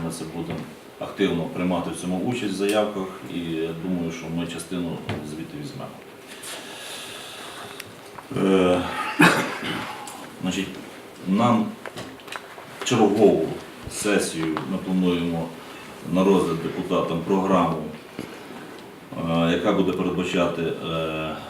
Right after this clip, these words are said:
можливість проведення ремонту сходових кліток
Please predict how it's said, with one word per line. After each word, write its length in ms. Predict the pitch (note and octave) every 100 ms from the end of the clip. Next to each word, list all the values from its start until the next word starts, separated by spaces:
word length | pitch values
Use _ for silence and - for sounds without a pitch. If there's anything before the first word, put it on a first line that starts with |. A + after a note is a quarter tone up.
| - - F2+
можливість 580 | F#2+ F#2+ G2+ F#2 F2+ F2+
проведення 640 | E2+ G2 G2 F#2 F2 F2
ремонту 460 | F2 F2+ F2 E2 E2
сходових 460 | - F2+ F2+ F2+
кліток 300 | F2 E2 -